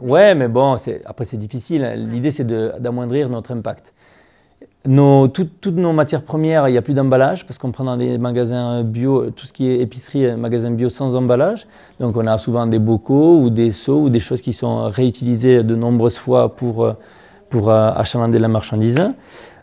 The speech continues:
Euh, l'utilisation du sous-vide est limitée. Moi, j'ai très, très peu d'utilisation de plastique film ici parce que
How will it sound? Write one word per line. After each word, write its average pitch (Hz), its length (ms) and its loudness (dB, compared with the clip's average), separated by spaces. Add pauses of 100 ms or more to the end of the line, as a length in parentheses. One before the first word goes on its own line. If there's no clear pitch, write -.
(100)
Euh, 107 480 -8 (840)
l'utilisation 117 580 -4
du 120 80 -2
sous-vide 117 360 -4
est 117 40 0
limitée. 156 800 2 (320)
Moi, 131 140 -2
j'ai 120 200 -2 (200)
très, 156 160 -4
très 143 160 -4
peu - 120 -6
d'utilisation 131 520 -6
de 123 520 0 (200)
plastique 131 340 -12
film 147 300 -4
ici 180 340 -10 (260)
parce - 140 -12
que 127 160 -4